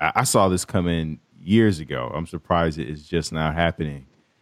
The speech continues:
Because, uh, he, he, he works a lot. He's all, he's never home. And then when he is home, he's, he's, uh, you know, he's the guy, he pays the bills and, and takes care of the things, but emotionally not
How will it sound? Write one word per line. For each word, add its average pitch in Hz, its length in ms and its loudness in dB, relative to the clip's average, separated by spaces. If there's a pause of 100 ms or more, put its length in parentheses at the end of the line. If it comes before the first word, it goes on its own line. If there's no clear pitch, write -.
(240)
Because, 87 540 2
uh, 78 520 0
he, 101 280 0
he, 123 340 2
he 131 80 4
works 190 340 2
a 104 60 2
lot. 78 320 -2
He's 104 180 2
all, 120 140 6
he's 127 200 2
never 127 280 4
home. 98 360 2
And 95 120 2
then 101 100 4
when 101 120 2
he 98 160 2
is 98 160 0
home, 95 320 2
he's, 90 180 -6 (640)
he's, 92 280 0
uh, 87 300 4
you 104 80 2
know, 101 100 4
he's 101 200 2
the 101 80 0
guy, 107 180 4
he 107 220 0
pays 107 320 2
the 98 80 -6
bills 98 480 2
and, 87 120 -2
and 82 280 -8
takes 123 260 2
care 92 200 4
of 85 60 2
the 82 100 0
things, 82 440 -2
but 78 300 -2 (420)
emotionally 95 720 4
not 85 220 0